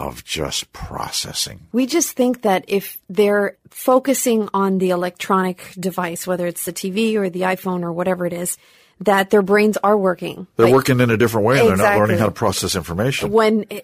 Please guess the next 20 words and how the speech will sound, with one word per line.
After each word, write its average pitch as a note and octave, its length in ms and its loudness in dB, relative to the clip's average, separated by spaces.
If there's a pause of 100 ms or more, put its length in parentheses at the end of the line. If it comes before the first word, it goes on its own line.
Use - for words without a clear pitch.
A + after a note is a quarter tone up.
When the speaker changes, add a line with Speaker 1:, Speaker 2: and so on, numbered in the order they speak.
Speaker 2:
when G#3 240 0
there's G3 180 0
silence, C4+ 680 0
it's G#3+ 180 -4
working G3 320 -4
in F3+ 80 -2
a F3+ 60 -4
different G3 320 -4
way F3 100 -4
that F3 120 -6
actually F#3 280 -8
works F3 240 -8
for G3+ 280 -6
them F3 200 -10
and F3 100 -12
helps F#3 220 -6
Speaker 1:
Well, C#3+ 220 2
Speaker 2:
them. - 80 -10
Speaker 1:
they're A#2 160 2
thinking. - 500 -6